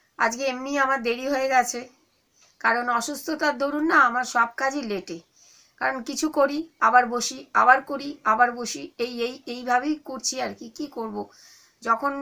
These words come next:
অসহ্য যন্ত্রণা হচ্ছে বসে পড়ছি, আবার যখন একটুখানি দেখছি না পাটা ফেলতে পারছি,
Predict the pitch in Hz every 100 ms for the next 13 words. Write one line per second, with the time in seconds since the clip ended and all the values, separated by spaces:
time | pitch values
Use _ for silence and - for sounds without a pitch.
0 | 269 - _ _ _ _ - 208 - 294
1 | 233 285 262 247 240 277 285 277 - 294
2 | 214 233 247 277 - - 302 - _ _
3 | _ _ _ - 247 262 254 262 254 277
4 | 269 - 302 277 277 254 269 - 262 254
5 | 247 240 247 254 - _ _ - 285 330
6 | 302 - -